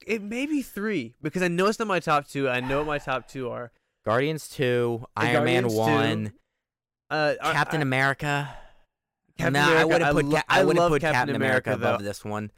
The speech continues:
Speaker 1: I would put Captain America above Iron Man for me because I love the character of
Speaker 2: Yeah,
Speaker 1: Captain
Speaker 2: see, I would
Speaker 1: America.
Speaker 2: put Iron Man first.
Speaker 1: Um, but <laughs> I don't know. It's hard
Speaker 2: Yeah,
Speaker 1: to say
Speaker 2: it's
Speaker 1: because
Speaker 2: up
Speaker 1: I'm
Speaker 2: there.
Speaker 1: thinking of Guardians two and I'm thinking Infinity War because I love the first of the, the two installments.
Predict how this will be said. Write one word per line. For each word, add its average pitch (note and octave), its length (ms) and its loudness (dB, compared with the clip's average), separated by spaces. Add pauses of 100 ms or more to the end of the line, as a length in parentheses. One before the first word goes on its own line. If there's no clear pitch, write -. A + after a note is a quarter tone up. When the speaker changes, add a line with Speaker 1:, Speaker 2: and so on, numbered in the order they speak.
Speaker 1:
I D#3 100 2
would A3 160 2
put G#3 160 -4
Captain E3+ 220 -4
America D3+ 260 -2
above B2 260 -2
Iron B2+ 300 -4
Man D#3 200 -2
for E3+ 120 -8
me E3 140 -4
because C#3 240 -4
I B2 80 0
love A#2+ 340 -2
the B2 80 -8
character A#2 380 -6
of A2+ 40 -2
Speaker 2:
Yeah, A#2 80 0
Speaker 1:
Captain B2+ 160 0
Speaker 2:
see, A2 40 2
I G#2 100 2
would G#2 140 -2
Speaker 1:
America. - 40 -2
Speaker 2:
put - 60 -2
Iron F2+ 220 -8
Man C#2+ 120 -16
first. - 480 -18 (140)
Speaker 1:
Um, A2 440 -10 (840)
but A2+ 440 -4 (560)
<laughs> - 540 -20
I - 220 0
don't F#3+ 200 0
know. F3 240 4
It's F3 200 2
hard F3 180 4
Speaker 2:
Yeah, A#2+ 200 2
Speaker 1:
to G#3 60 4
say G#3 80 4
Speaker 2:
it's F3 200 2
Speaker 1:
because A#2 180 2
Speaker 2:
up A#2+ 220 0
Speaker 1:
I'm G#2+ 40 -6
Speaker 2:
there. F#3 240 0
Speaker 1:
thinking A3 240 2
of E3 80 -2
Guardians E3 500 0
two D#3+ 240 -2
and D3 80 2
I'm C#3+ 80 -2
thinking C#3+ 300 -4
Infinity C3+ 520 -8
War D3 320 -2
because C3 300 -6
I A#2 140 -4
love A#2+ 380 -4
the B2 100 -4
first B2+ 500 -8
of A#2 180 -12
the, A2 220 -6
the A2 120 -14
two B2+ 160 -8
installments. A#2+ 600 -8